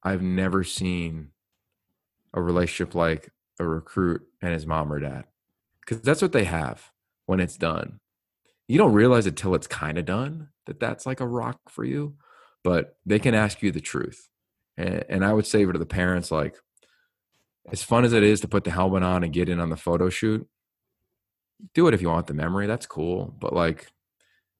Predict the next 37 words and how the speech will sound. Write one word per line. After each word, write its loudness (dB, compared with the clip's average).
your -4
job 2
is -2
to -4
take -2
the -8
helmet -2
off -2
and -10
kinda -4
be -4
Switzerland -8
to -6
a -8
degree. -6
We 2
don't 4
see -2
it, 0
right? 0
We've -4
seen -4
moms -4
be -6
pissed -8
on -6
signing -6
day -4
when -8
the -16
kid -10
doesn't -8
go -6
where -2
they -4
want. -6
And, -12